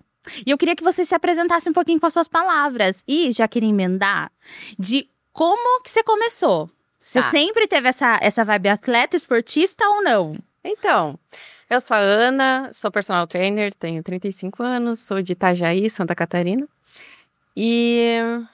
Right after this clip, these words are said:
Speaker 2: meu estilo de vida sempre foi gostar de esporte.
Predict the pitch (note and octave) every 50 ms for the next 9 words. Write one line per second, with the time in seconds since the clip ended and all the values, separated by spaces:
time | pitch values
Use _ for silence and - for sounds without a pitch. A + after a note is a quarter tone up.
0 | _ _ _ _ - - G#3+ C4 A#4 C5+ C#5+ A#4+ - - - - - C#4 D4 C#4+
1 | C4+ B3 A#3+ A3+ F#3 G#3 G#3+ F#3 F#3+ A3+ A#3+ G#3 A#3 A3+ G#3+ - B3 A#3 A#3 C4+
2 | C4 - - - A#3+ A3+ A3+ A3+ A#3 A#3 A3+ A3 A3 G#3+ G#3+ F#3 F3 G3+ G#3 A3
3 | - - A3 A3+ A3+ A3+ - - - D3+ E2+ C2+ - - -